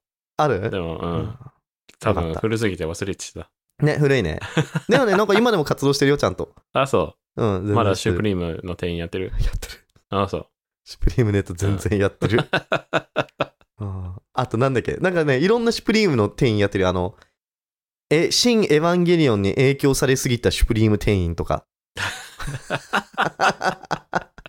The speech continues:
Speaker 1: マジね、クソしょうもないの、
Speaker 2: すごいな。
Speaker 1: 本当に。もうだよ、大好き。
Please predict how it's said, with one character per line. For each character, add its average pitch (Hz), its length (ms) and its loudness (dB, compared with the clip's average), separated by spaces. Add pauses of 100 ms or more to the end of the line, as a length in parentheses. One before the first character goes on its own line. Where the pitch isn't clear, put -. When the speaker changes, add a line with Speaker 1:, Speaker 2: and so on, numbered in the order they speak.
(580)
Speaker 1:
マ 180 200 4
ジ 156 120 0
ね、 143 120 2
ク 117 80 0
ソ 110 100 2
し - 140 2
ょ - 60 4
う 165 40 4
も 160 100 4
な 143 120 4
い 127 40 2
の、 113 80 2
Speaker 2:
す 120 80 -4
ご 120 40 0
い 117 60 -4
な。 - 80 0
Speaker 1:
本 117 100 4 (600)
当 139 80 2
に。 143 60 6
も 139 60 6
う - 20 6
だ 127 100 6
よ、 120 100 4
大 123 220 4
好 - 80 -12
き。 - 180 -6